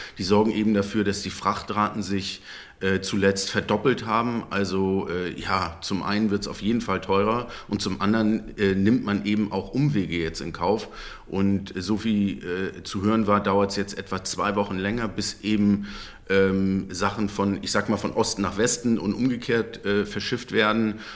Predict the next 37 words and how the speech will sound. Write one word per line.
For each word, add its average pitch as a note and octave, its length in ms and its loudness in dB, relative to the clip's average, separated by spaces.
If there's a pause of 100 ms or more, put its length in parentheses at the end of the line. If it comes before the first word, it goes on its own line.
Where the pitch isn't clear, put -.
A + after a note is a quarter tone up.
(120)
und G2+ 320 4
Tesla G2+ 380 0
dann G2 240 0
auch F#2 200 -4
entsprechend F#2 640 -2
schon F#2 300 -2
angemeldet F#2+ 640 2
hat, F#2+ 320 -4
Ende G2 160 0
Januar F#2 500 0
die F2+ 400 -6 (340)
Produktion G2 480 2
in F#2+ 160 2
Grünheide F#2 640 0 (180)
ruhen B2+ 300 4
zu C#3 120 -2
lassen. A#2 540 0 (480)
Äh, F#2 280 -2
ja, F#2 240 2
kein G#2+ 320 0
gutes G#2 340 -2
Zeichen, G#2 680 2 (320)
äh, F#2 200 0
vor - 220 -4
allen G#2 120 2
Dingen, G2+ 140 2
wenn G2 100 4
man G2 200 2
auch G2+ 180 2
noch G#2+ 160 2
bedenkt, G2+ 680 2
dass, - 440 0
äh, F#2+ 240 0
ja, F#2 300 0
E-Autos G2+ 600 0
im G#2 80 -4
Moment, G2+ 580 0